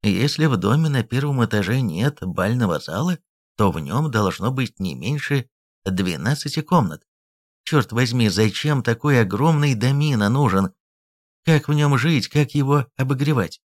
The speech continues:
Как хозяйка этого дома полы моет?» Рогов показал на женщин с вёдрами, идущих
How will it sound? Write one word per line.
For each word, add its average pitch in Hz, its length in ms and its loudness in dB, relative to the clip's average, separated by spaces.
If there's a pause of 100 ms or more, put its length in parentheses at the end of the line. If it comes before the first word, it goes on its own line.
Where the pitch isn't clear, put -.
(320)
Как 143 220 2
хозяйка 123 580 0
этого 110 320 0
дома 147 340 2
полы 123 720 0 (100)
моет?» 107 460 0 (1000)
Рогов 123 380 2
показал 117 480 0
на 110 140 4
женщин 107 420 0
с - 140 -6
вёдрами, 131 520 0
идущих 107 640 -2